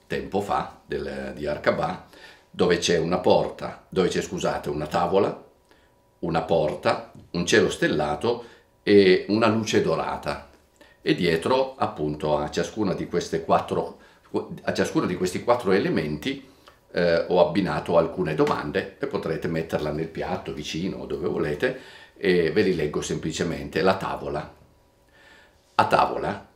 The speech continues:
ringrazia per il cibo, ringrazia per le persone che sono con te, ricorda le persone che porti in cuore, non sprecare il cibo.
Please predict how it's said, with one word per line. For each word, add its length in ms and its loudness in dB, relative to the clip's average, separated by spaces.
ringrazia 520 2
per 140 -2
il 100 -2
cibo, 500 -6
ringrazia 540 4
per 160 0
le 100 0
persone 420 0
che 100 -4
sono 220 -4
con 200 -6
te, 340 -2
ricorda 540 4
le 80 2
persone 480 2
che 80 -2
porti 320 -4
in 100 -4
cuore, 440 0
non 180 2
sprecare 440 0
il 60 -4
cibo. 420 -12